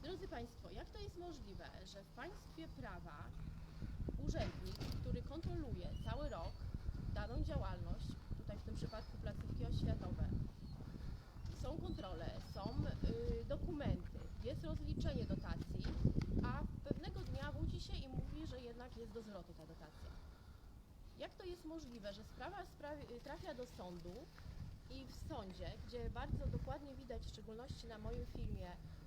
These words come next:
Równi Równiejsi Przypał, sędziowie dopiero zapoznają się z aktami spraw.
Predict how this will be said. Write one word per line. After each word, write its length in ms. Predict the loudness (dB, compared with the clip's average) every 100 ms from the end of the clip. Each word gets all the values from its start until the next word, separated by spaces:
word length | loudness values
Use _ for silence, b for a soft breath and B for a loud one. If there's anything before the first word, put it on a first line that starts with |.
| -6
Równi 280 | -4 -2 -2
Równiejsi 440 | -2 -2 -4 -4 -4
Przypał, 440 | -4 -4 -4 -4 -4 -6 -4 -4 -4 -6 -8 -10 -10
sędziowie 680 | -8 -6 -4 -4 -2 -2 -4
dopiero 320 | -6 -6 -2
zapoznają 520 | -2 -4 -4 -4 -4
się 140 | -6 -6
z 60 |
aktami 380 | -6 -6 -4 -4
spraw. 320 | -8 -8 -8